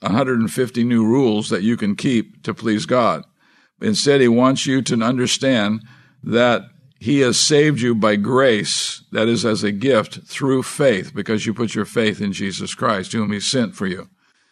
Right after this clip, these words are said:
Now, the law was designed for spiritual adolescence, and all I mean by that is it was, it was designed to take care of people while they were in their adolescence spiritually, when they first came to faith in Christ. He says there's gonna be this period of immaturity that they went through,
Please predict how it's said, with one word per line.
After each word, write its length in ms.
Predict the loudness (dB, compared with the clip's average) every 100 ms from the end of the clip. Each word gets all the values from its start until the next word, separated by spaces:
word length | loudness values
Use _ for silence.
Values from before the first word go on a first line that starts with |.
| _ _ _ _ _ -6
Now, 220 | 0 2
the 100 | 4
law 240 | 4 4 6
was 180 | 4
designed 540 | 4 2 4 4 2 0
for 260 | 2 2
spiritual 640 | 2 -2 2 2 2 0 2
adolescence, 640 | 2 4 2 2 -2 -4
and 80 | -2
all 120 | 0
I 80 | 2
mean 180 | 2 2
by 100 | 2
that 220 | 2 2
is 160 | 0 -2
it 80 |
was, 280 | -2 -4 -4 -4
it 60 | 0
was 180 | 0
designed 640 | 0 -2 0 2 2 2 0
to 120 | -2
take 300 | 0 0 -2
care 380 | 0 2 4 2
of 180 | 0
people 360 | -2 -4 0 -2
while 200 | 2 2
they 120 | 2
were 180 | 2 2
in 220 | 2 0
their 280 | 2 0 -2 -10 _ -4
adolescence 720 | 0 4 4 4 2 0 -2
spiritually, 760 | -2 0 2 2 0 -4 -4 -6
when 140 | -6 -4
they 100 | -4
first 300 | -2 -2 -2
came 160 | -2
to 100 | 0
faith 280 | -2 -2 -2
in 100 | -6
Christ. 520 | -4 -2 -2 -4 -10 -16 -20 _ _ _ -8
He 100 | -4
says 380 | 0 2 2
there's 180 | 0 -2
gonna 160 | 0 0
be 120 | 2
this 200 | 0 -2
period 460 | -8 0 4 4 2
of 140 | 0
immaturity 760 | -2 0 0 2 4 4 2
that 280 | 0 -4 -2
they 120 | -2
went 240 | 0 -2 -4
through, 280 | -4 -4